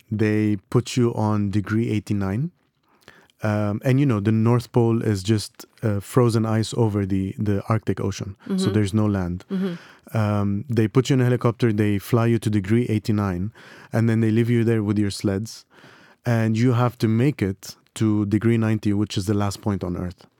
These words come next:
Speaker 1: Uh, I was lucky in two thousand sixteen to stand on the last point on Earth. I have a beautiful certificate that I always cherish where they take you in a helicopter. It was a, it was a touristic thing, part of the marathon after we finished,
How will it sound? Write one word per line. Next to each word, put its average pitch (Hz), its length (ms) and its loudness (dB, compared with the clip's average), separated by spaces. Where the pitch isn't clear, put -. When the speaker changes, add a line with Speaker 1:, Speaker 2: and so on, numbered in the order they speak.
Speaker 1:
Uh, 107 180 0
I 123 120 4
was 120 200 2
lucky 131 340 2
in 110 120 0
two 120 100 2
thousand 117 280 2
sixteen 113 420 -2
to 107 100 0
stand 110 340 0
on 98 100 0
the 95 80 0
last 95 240 -4
point 98 220 -2
on 92 120 -2
Earth. 98 260 -4
I 104 140 -2
have 101 220 -2
a 95 160 -2
beautiful 104 560 0
certificate 101 560 -2
that 101 100 0
I 98 80 -2
always 101 300 -2
cherish 101 380 -2
where 98 300 -2
they 107 140 2
take 110 200 0
you 117 80 2
in 107 60 2
a 107 60 0
helicopter. 107 500 0
It 110 60 2
was 117 180 2
a, 123 180 4
it 131 120 2
was 123 180 4
a 120 60 4
touristic 127 580 2
thing, 123 280 2
part 117 260 2
of 104 100 0
the 104 80 2
marathon 107 460 0
after 110 320 0
we 101 100 0
finished, 117 460 -2